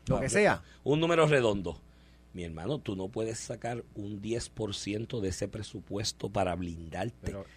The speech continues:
Speaker 1: Iván,
Speaker 2: para los estudios
Speaker 1: eso,
Speaker 2: necesarios.
Speaker 1: Iván, y eso es otra gran mentira.
Speaker 2: Porque
Speaker 1: Tú
Speaker 2: lo
Speaker 1: y
Speaker 2: que
Speaker 1: yo conocemos economistas que trabajan en la legislatura. Heriberto,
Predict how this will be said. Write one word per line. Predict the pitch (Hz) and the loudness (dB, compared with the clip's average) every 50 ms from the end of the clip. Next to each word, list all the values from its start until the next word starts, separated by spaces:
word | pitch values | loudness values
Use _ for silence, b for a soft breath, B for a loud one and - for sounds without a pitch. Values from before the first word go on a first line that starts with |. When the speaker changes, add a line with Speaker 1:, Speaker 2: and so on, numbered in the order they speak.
| - | -14
Speaker 1:
Iván, | 90 98 101 101 95 | -8 -2 0 2 2
Speaker 2:
para | 90 90 | 2 2
los | 92 87 98 | 0 0 -2
estudios | 85 - - - 90 95 104 107 | -2 -4 -2 0 2 2 4 4
Speaker 1:
eso, | 107 113 | 4 2
Speaker 2:
necesarios. | 110 101 - 113 - - 165 147 - | 0 0 0 -2 -2 -2 -2 -2 -2
Speaker 1:
Iván, | 110 117 127 135 123 | -2 -2 0 -2 -2
y | |
eso | 110 104 - 110 | -4 -4 -4 -4
es | 107 | -4
otra | 110 107 110 113 113 | -2 -2 -2 -2 -2
gran | 117 113 113 110 | -2 -2 0 0
mentira. | 117 113 131 147 156 | 0 0 2 2 4
Speaker 2:
Porque | - 113 - - 202 | 4 4 6 6 6
Speaker 1:
Tú | 190 156 | 8 8
Speaker 2:
lo | 156 | 8
Speaker 1:
y | |
Speaker 2:
que | 151 165 | 10 10
Speaker 1:
yo | 160 | 8
conocemos | - 160 156 151 143 - - 139 143 131 135 | 8 8 4 4 4 2 2 2 2 2 2
economistas | 135 - 139 135 135 147 185 - - 170 - | 2 2 0 0 2 2 0 0 -2 -4 -4
que | - 160 | -4 -2
trabajan | - - 120 113 110 107 117 117 | 0 2 2 2 4 2 2 2
en | 117 117 | 2 2
la | 117 | 2
legislatura. | 113 113 117 117 120 120 - 240 254 - - - | 2 4 4 4 4 2 2 4 2 2 2 0
Heriberto, | - 120 110 104 104 123 190 214 - - 339 | -6 -4 -2 2 6 6 6 6 4 0 -6